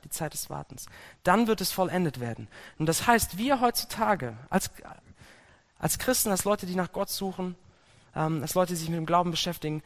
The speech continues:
als Kirche, als Christen, wir leben sozusagen in dem Tal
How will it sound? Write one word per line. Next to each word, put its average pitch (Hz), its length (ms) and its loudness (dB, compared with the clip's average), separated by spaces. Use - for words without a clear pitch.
als - 280 4
Kirche, 277 380 2
als - 180 4
Christen, 202 400 0
wir 185 100 6
leben 214 440 6
sozusagen 190 440 2
in 277 220 6
dem 214 240 4
Tal 196 560 10